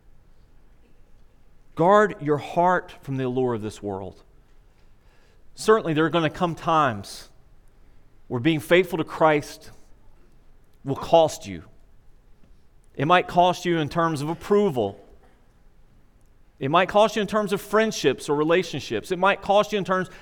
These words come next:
of advancement or career. It might cost you in terms of finances or even personal freedoms. I don't know.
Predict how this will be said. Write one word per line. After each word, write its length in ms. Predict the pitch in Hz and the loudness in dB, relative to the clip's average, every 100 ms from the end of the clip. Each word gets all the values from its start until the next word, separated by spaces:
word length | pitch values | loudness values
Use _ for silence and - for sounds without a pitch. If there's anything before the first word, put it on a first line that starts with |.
| - | -6
of 120 | 165 | -2
advancement 800 | 175 139 165 180 - - 123 107 | -2 -2 -2 -2 -6 -10 -8 -6
or 300 | - 147 147 | 2 4 4
career. 640 | 143 - 151 156 120 92 - - _ - - - _ _ _ - | 2 -6 -2 0 -2 -4 -12 -20 _ -20 -20 -20 _ _ _ -8
It 100 | 147 | -2
might 200 | 185 220 | 2 2
cost 280 | 214 214 214 | 2 0 2
you 40 | 214 | -2
in 60 | |
terms 180 | 202 202 | -2 -2
of 100 | 196 | -2
finances 600 | 214 220 233 233 240 196 | 2 2 2 -2 -6 0
or 120 | 202 | 0
even 280 | 233 233 226 | 0 -2 -6
personal 380 | - 226 - 233 | -4 -4 -4 -8
freedoms. 440 | - 208 170 113 - | -2 0 0 -4 -8
I 140 | - 185 | -2 0
don't 240 | 196 - | 0 -2
know. 340 | 175 165 101 | -2 -2 -4